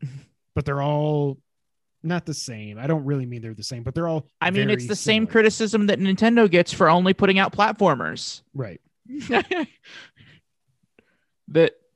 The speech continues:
Speaker 2: But they do it better than anybody else.
Speaker 1: Yeah.
Speaker 2: That's why they do it.
Speaker 1: Yeah, which, I mean, I, you could say the same thing about Sony.
Speaker 2: Yeah.
Speaker 1: Um, and then,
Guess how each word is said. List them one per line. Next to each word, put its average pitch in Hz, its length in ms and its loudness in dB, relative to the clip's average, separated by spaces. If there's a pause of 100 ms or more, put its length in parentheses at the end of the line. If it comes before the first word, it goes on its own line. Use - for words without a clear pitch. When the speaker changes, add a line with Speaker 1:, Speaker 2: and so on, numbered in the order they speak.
(140)
Speaker 2:
But 165 100 -12
they 160 120 2
do 165 140 2
it 170 100 -2
better 170 200 0
than 160 120 -2
anybody 156 380 -2
else. 170 280 -4 (600)
Speaker 1:
Yeah. 185 280 0
Speaker 2:
That's 143 160 -4
why 151 160 -4
they 123 100 -6
do 175 180 -2
it. 113 120 -14 (680)
Speaker 1:
Yeah, - 260 0
which, 180 220 0
I 190 80 2
mean, 185 160 0
I, 170 100 2 (100)
you 170 180 -6
could 196 140 -8
say 196 120 -4
the 185 100 -4
same 196 180 -4
thing 196 140 -6
about 208 180 -2
Sony. 240 640 -8 (640)
Speaker 2:
Yeah. 110 220 -8 (1700)
Speaker 1:
Um, 107 480 -10 (320)
and 175 140 0
then, 170 240 -6